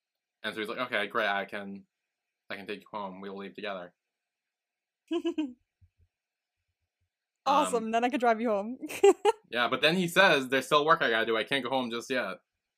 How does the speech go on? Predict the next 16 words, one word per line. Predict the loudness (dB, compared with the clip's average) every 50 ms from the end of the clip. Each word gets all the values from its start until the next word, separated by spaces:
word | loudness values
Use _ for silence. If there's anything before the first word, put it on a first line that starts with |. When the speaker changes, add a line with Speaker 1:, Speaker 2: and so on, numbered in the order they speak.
| _ _ _ _ _
Speaker 2:
Yep, | -12 -6 -2 0 2 2 2 2
we're | 2 2 2 4
not | 4 2 2 2
done. | 2 2 2 2 0 0 -2 -4 -6 -10 -10 -12
Speaker 1:
No. | -8 -4 0 2 4 6 6 6 4
Speaker 2:
Like, | 4 2
"What | 0 -2
do | -2
you | -4
mean | -6 -6 -6 -4
the | -4 -4
event's | -2 -2 -2 -2 -2 -2
over?" | -2 -2 -2 -4 -6
No, | -6 -6 -6 -6
it's | -6 -8 -8 -10
not. | -8 -6 -4 -4 -4 -4 -4 -4 -4 -2 -2 -2 -4 -6 -8